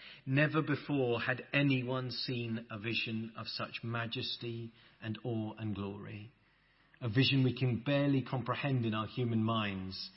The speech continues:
I don't know how you got on listening to that.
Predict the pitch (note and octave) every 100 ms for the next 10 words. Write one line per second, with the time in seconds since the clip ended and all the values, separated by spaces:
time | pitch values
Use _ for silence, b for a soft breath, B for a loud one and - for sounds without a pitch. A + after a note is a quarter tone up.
0 | B B B B B B A#2 A#2+ A2+ A2+
1 | A#2+ A2 A#2+ A2+ A#2 G#2 G#2+ A2+ - A2
2 | F#2+ G2+ G2+ F2+